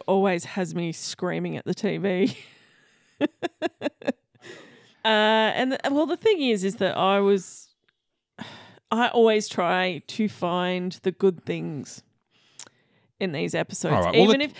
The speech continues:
Speaker 1: even if there's an episode I don't particularly like, there, there might be something in there that is actually good. Like, there'll be one scene that's really good. Kinda like, you know, in Where the Wild Things Are, you have the scene with Giles singing, and you've got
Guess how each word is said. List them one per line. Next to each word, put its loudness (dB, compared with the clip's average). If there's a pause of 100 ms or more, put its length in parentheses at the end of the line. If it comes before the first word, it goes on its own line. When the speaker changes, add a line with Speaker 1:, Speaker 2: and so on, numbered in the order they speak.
(240)
Speaker 1:
even 2
if 0
there's 4 (240)
an 2
episode 0
I 4
don't 2
particularly 0
like, 0
there, 2
there 2
might 0
be -4 (340)
something 0
in -2
there -2 (440)
that 2
is 0
actually 0
good. 0
Like, -2
there'll 4
be 2
one 0
scene -2
that's -10
really 2
good. -2 (580)
Kinda 2
like, 2
you 0
know, 2
in 0
Where 2
the 4
Wild 4
Things 0
Are, 2
you 0
have -4
the -2
scene -2
with -10 (280)
Giles 4
singing, -4
and -6
you've -8
got -2